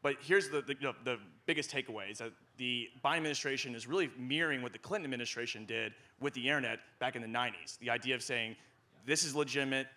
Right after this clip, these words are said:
this is staying here," even though we all know here on this panel here that the U S government was gonna try to ban crypto, uh, especially any time after the year, what, twenty eighteen probably. Um,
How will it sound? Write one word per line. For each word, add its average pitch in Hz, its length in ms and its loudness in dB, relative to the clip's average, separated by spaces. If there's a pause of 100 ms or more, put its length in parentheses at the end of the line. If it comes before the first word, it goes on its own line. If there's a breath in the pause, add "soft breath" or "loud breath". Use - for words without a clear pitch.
this 131 120 -2
is 147 100 -2
staying 135 280 4
here," 131 260 2
even 165 160 -2
though 175 100 4
we 151 260 0
all 160 240 2
know 147 300 2
here 131 200 -4
on 135 80 0
this 131 140 -4
panel 123 360 -4
here 110 220 -6
that 110 240 -6 (140)
the 127 180 -4 (120)
U 147 140 2
S 151 120 2
government 139 280 -2
was 127 140 -6
gonna 131 180 -4
try 135 160 -4
to 127 60 2
ban 131 360 0
crypto, 120 520 -2 (320 loud breath)
uh, 113 220 2 (100)
especially 147 300 -4
any 139 140 0
time 131 200 -2
after 123 240 0
the 120 200 -6
year, 120 200 0
what, 110 160 -6
twenty 117 300 -6
eighteen 123 260 -6
probably. 135 420 0 (380 loud breath)
Um, 110 480 2